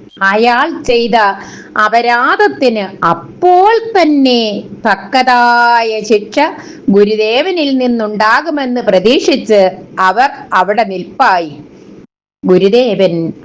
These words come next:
അയാളോട് ചോദിച്ചു, "ആ വേൽ എന്തിനായിട്ട് എടുത്തു കളഞ്ഞു?" ഭക്തൻ,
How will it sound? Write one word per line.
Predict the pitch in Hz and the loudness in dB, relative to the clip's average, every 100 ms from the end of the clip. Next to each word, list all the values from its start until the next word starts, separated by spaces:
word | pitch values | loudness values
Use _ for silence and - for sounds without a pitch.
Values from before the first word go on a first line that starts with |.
| - | -8
അയാളോട് | 170 160 165 170 190 214 233 - | -2 0 0 -2 0 0 0 0
ചോദിച്ചു, | 160 165 202 202 175 160 160 - - - - - | 2 2 0 0 2 2 -2 -12 -20 -20 -20 -2
"ആ | 254 269 311 403 | 0 2 2 0
വേൽ | 311 240 226 247 294 - - 202 | 2 2 2 0 -2 -10 0 2
എന്തിനായിട്ട് | 185 196 240 247 254 269 302 302 320 320 202 | 2 2 2 0 0 -2 -4 -2 -2 0 0
എടുത്തു | 190 - 285 | 0 0 0
കളഞ്ഞു?" | 269 247 233 233 233 226 - - - - - - - 202 | 0 0 -2 -4 -8 -10 -14 -20 -20 -20 -20 -20 -6 -4
ഭക്തൻ, | 196 - 233 190 | -4 -4 -2 -2